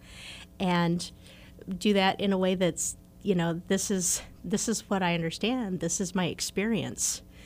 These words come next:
This is my experience of Jesus." And what a blessing to be able to share that with people. And I have found some people, um, it feels like a wall goes up, and, and it, and it feels kinda weird. It's like, "Uh, I don't wanna hear about that. Don't put your religion on me."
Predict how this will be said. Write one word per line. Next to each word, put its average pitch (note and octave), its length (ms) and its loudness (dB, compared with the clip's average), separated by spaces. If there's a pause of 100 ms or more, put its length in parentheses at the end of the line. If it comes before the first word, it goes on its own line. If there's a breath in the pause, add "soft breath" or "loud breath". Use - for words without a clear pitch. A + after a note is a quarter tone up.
(180 loud breath)
This G#3+ 160 2
is B3+ 100 2
my A3+ 140 2
experience F3+ 600 -2
of D#3 120 -6
Jesus." - 800 0 (580 loud breath)
And F#3 320 0
what G3+ 280 0
a G#3 40 2
blessing G3+ 420 2
to - 160 -6
be F3+ 140 0
able F3 160 -2
to F3 100 -8
share C4 260 2
that B3 160 2
with E3 160 -6
people. C#3+ 460 -6 (1000 loud breath)
And A3 220 4
I A#3+ 60 4
have A#3+ 160 2
found G#3+ 280 4
some G#3 220 0
people, F#3+ 640 0
um, F#3+ 360 -2
it F#3 80 -10
feels B3 260 0
like C4 140 0
a G3+ 80 2
wall F3 420 4
goes D#3 300 -2
up, - 240 -8 (420 loud breath)
and, F#3 160 -2
and F3+ 140 -6
it, F#3 120 -6
and F#3 160 -2
it - 120 -6
feels G#3+ 260 -2
kinda F#3 320 0
weird. E3 340 0
It's E3 160 -6
like, E3 220 -4
"Uh, F#3 260 2
I G3 40 2
don't G3+ 120 2
wanna G3 140 2
hear G3+ 160 4
about F3 200 0
that. C3 120 -8
Don't F#3 180 -4
put F3+ 200 -6
your F3 80 -4
religion F3 440 2
on D#3 140 -2
me." F#3 320 -2